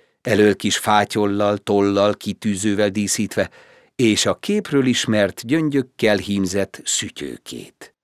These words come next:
Szóval ott ült a kép közepén az én öntudatos polgárasszony nagymamám, feltornyozott őszülő hajjal, és mellette a peckes bajszú, negyvenes éveit taposó szép szál nagyapám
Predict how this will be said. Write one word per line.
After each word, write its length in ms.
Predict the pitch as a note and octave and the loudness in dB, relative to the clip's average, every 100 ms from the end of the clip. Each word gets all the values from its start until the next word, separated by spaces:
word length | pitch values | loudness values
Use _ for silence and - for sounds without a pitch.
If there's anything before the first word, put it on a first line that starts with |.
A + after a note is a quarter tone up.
| _ _ _ _ _ _ _ | _ _ _ _ _ _ _
Szóval 640 | - B3+ G3+ F#3 D#3+ - | 2 4 4 4 2 0
ott 260 | - B2+ - | 0 0 2
ült 200 | A2 F#2+ | 2 2
a 80 | F#2+ | -2
kép 300 | - C#3 B2+ | 2 0 2
közepén 640 | B2 A#2+ A2+ A2+ G#2+ G#2 | 0 2 2 2 2 0
az 180 | A#2+ F#2+ | -2 -2
én 220 | F#2+ E2+ - | 0 -2 0
öntudatos 760 | E3 E3+ D#3 C#3+ B2+ A#2 - | 0 2 0 0 0 -2 -6
polgárasszony 840 | - A2+ G#2+ G#2 G2+ F#2 - F2 E2+ | 0 4 4 4 4 2 -2 -2 0
nagymamám, 600 | A#2 G#2+ G#2 G2+ F#2+ E2+ - - _ | 0 2 2 2 2 -2 -8 -20 _
feltornyozott 920 | - A2 A#2+ A#2 A2+ A2 A2 G#2+ - | 0 2 2 2 2 2 0 -2 0
őszülő 500 | A#2+ A#2 - G#2+ G#2 | 0 2 0 2 0
hajjal, 500 | G#2+ C3 C3 B2 A#2 - - | 2 2 4 2 0 -4 -6
és 180 | A2+ | -2
mellette 720 | D3 G3 F3 E3 - - C#3+ - | 2 4 4 0 -4 -2 -2 -2
a 80 | - | -10
peckes 540 | - D3 - D3+ B2 | -2 -2 0 -2 -2
bajszú, 540 | A#2 B2+ A#2+ - A#2 | 2 4 4 2 2
negyvenes 460 | G#2+ A#2 A2+ A#2 A#2 | 4 4 4 2 2
éveit 400 | A#2+ A2 G#2+ G#2 | 2 4 2 2
taposó 540 | A2+ G#2 A#2 - A2 | -2 0 -2 0 0
szép 320 | G2+ - F#3 F3 | 2 2 0 0
szál 260 | D#3+ C#3+ | 2 4
nagyapám 680 | B2 A#2+ G#2 - E2+ D2 | 4 4 2 0 -4 -4